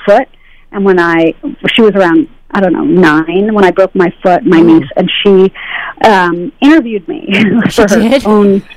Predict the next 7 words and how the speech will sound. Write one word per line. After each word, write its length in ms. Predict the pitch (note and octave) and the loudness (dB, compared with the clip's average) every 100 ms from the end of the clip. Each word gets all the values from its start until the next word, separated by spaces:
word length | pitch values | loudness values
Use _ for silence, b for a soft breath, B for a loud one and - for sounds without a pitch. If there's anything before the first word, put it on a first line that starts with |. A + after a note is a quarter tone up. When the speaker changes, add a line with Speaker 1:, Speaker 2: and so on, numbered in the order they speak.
| A3+ _ | -12 _
Speaker 1:
for 120 | A#3 | 0
her 140 | A#3 A3+ | 2 2
own 240 | A#3 A#3 | 2 -2
paper. 420 | A#3+ A#3 F#3 D#3 - B B | -2 -2 -2 -6 -8 B B
Um, 480 | - A#3 G3 G3 G3 - - | 0 2 0 -2 -6 -10 -4
and, 380 | A3+ G#3+ G#3 G3 | -2 0 0 2
uh, 280 | F#3 F3+ | 2 0